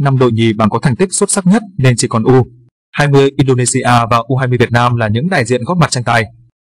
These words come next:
Theo phân nhóm của ban tổ chức, U hai mươi Indonesia nằm ở nhóm hai khi bốc thăm. Điều này giúp cho đại diện bóng đá xứ Vạn Đảo tránh được những đối thủ trong nhóm là U hai mươi Nhật Bản,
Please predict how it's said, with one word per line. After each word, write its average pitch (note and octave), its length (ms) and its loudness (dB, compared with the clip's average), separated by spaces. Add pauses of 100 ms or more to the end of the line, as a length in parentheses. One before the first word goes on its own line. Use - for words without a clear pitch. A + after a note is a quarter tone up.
Theo F#3+ 160 4
phân F#3 100 0
nhóm D3+ 260 0
của - 80 2
ban B2 160 2
tổ A2+ 120 -2
chức, G3+ 180 0 (300)
U C#3 140 4
hai B2 200 2
mươi B2+ 260 0
Indonesia A#2+ 520 0 (200)
nằm A2+ 220 -4
ở B2 100 0
nhóm G#2 280 -2
hai C3+ 80 -2
khi B2 120 -4
bốc C#3+ 140 -2
thăm. B2+ 160 2 (560)
Điều D#3 120 0
này C3 260 0
giúp G#3+ 180 -4
cho G3+ 120 -4
đại D#3+ 180 -4
diện B2 260 -4
bóng A#2 160 -6
đá A2+ 300 -2
xứ C#3+ 60 -2
Vạn D#3 160 -4
Đảo A2+ 220 -4
tránh A#2+ 240 -4
được F3 140 -2
những C3+ 200 -6
đối C3+ 120 -2
thủ C#3+ 240 0
trong A#2+ 160 -6
nhóm A2+ 280 -2
là D3+ 200 -4
U - 80 -8
hai B2 120 -4
mươi B2 120 -2
Nhật A#2+ 120 -2
Bản, A#2 220 -2